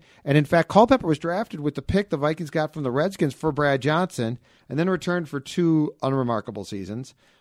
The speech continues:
Wade Wilson, who was he, an eighth round pick in eighty-one and was here till ninety-one, and is most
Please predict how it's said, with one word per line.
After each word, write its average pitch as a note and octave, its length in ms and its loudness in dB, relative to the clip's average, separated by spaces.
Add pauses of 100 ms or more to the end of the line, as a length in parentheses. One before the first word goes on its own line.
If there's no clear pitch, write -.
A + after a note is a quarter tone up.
(120)
Wade G3 340 4
Wilson, F#3 520 4
who D3 140 0
was C#3+ 300 0
he, D3+ 260 -8
an C#3+ 160 -2
eighth A3+ 240 2
round D#3 300 -2
pick D3+ 180 -4
in C3+ 60 -2
eighty-one D3 480 -4
and D#3+ 100 -4
was B2+ 120 -6
here E3 220 -2
till D#3+ 240 -4
ninety-one, C3 720 -4
and D#3+ 140 0
is D#3+ 100 -2
most A#3+ 320 2